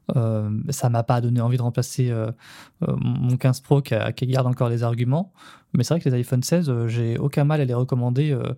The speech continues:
à quiconque, euh, veut un nouvel iPhone. Donc c'est vraiment, vraiment bien. Et mes AirPods Pro deux sont en train de, enfin non, mes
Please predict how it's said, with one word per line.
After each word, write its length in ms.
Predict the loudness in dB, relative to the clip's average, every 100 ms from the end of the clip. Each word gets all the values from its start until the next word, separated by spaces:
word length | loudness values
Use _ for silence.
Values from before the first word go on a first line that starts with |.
| -10 -20 -20 _
à 100 | -2
quiconque, 480 | -2 -2 2 2 2
euh, 480 | 0 0 0 0 -2
veut 220 | 0 0
un 80 | 2
nouvel 200 | 0 0
iPhone. 400 | -2 -2 -2 -2 -6 _
Donc 300 | -6 -4 -4
c'est 120 | -2
vraiment, 520 | -2 0 0 -2 -2 0
vraiment 240 | 0 2
bien. 240 | 0 -2 -8 -20 -20 -20 _ 0
Et 640 | 2 4 4 4 2 0 -4 -4
mes 220 | 2 4 2
AirPods 420 | 0 0 -2 -8 -2
Pro 200 | 2 2
deux 160 | 2
sont 160 | 0 0
en 60 |
train 160 | 0 2
de, 180 | 0 0
enfin 200 | 2 2
non, 140 | 2
mes 180 | 0 -2